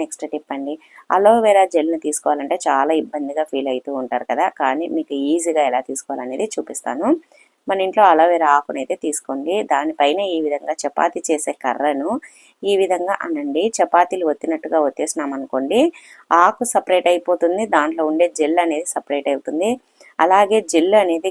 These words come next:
గడ్డల మాదిరి లేకుండా, మామూలుగా జెల్ మనం బయట కొంటే ఎలా వస్తుందో చూడండి, ఆ విధంగా అయితే వస్తుందన్నమాట. మనం బయట డబ్బులు పెట్టి కొనాల్సిన అవసరం లేకుండా ఫ్రెష్ జెల్లునైతే ఇంట్లోనే మనం ఈజీగా తీసుకోవచ్చు అనమాట. చాక్తో,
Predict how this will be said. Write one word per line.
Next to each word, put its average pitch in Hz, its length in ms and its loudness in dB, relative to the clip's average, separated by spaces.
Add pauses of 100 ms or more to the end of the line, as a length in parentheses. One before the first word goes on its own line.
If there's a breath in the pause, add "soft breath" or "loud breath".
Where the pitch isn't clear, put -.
(120)
గడ్డల 180 400 2
మాదిరి 180 340 -2
లేకుండా, 151 420 0 (600 loud breath)
మామూలుగా 190 500 2 (120)
జెల్ 165 260 2
మనం 170 120 -2 (100)
బయట 160 160 2 (120)
కొంటే 175 260 0 (100)
ఎలా 151 140 6 (120)
వస్తుందో 156 420 -2 (140)
చూడండి, 151 360 -4 (160)
ఆ 151 40 -2 (100)
విధంగా 147 320 -6
అయితే 139 240 -6
వస్తుందన్నమాట. 143 640 -4 (560 loud breath)
మనం 175 140 0 (100)
బయట 165 200 2 (100)
డబ్బులు 175 280 2
పెట్టి 170 220 0
కొనాల్సిన 151 420 -4
అవసరం 147 320 -4
లేకుండా 156 300 0 (100)
ఫ్రెష్ 170 280 0 (260)
జెల్లునైతే 156 500 -2 (200)
ఇంట్లోనే 170 460 0 (500 loud breath)
మనం 202 180 0 (220)
ఈజీగా 180 380 4 (100)
తీసుకోవచ్చు 151 520 -2
అనమాట. 135 280 -6 (520 soft breath)
చాక్తో, 170 420 2